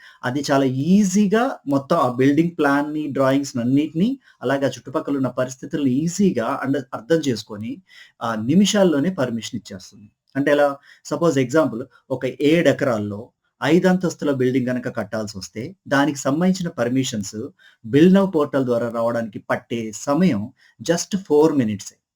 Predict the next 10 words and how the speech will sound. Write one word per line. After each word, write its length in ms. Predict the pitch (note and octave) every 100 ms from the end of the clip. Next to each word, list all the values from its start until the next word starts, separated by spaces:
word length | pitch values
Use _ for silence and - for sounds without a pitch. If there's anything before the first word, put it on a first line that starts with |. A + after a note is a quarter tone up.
| _ _ _ -
అంటే 140 | A2+ A#3+ - -
నాలుగు 360 | B2 C3 C#3+ C#3+
నిమిషాల్లోనే 640 | C3 C3+ C#3+ C3 A#2 F3 C#4 _ _ _ A2
అది 220 | A#2 A3 - _ _ -
పర్మిషన్ 440 | C3 B2+ C3 B2+
ఇచ్చేస్తుంది. 580 | G#2+ G#2+ G2 - G2 F#2 _ _ _
So, 100 | - C#3+
అది. 220 | A2+ G#2 G#2 - - -
దాంతో 320 | C3+ F3 G3 G3
పాటు 300 | B2 G2+